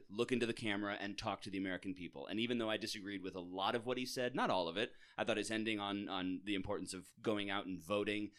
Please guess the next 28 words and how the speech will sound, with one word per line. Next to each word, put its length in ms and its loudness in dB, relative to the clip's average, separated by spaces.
and 120 -2
his 160 -4
answer 340 -2
to 360 0
Chris 200 -4
Wallace's 320 0
question 380 -2
about, 500 -2
"Will 160 8
you 140 4
accept 260 -2
the 100 0
outcome 220 2
of 60 0
the 80 2
election?" 360 0
I 100 0
thought 160 -4
that 120 -2
was 140 -2
infinitely 420 -2
better 260 2
than 300 -2
Donald 280 0
Trump's 280 -4
petulant 580 -4
whining 440 -2
about, 420 -2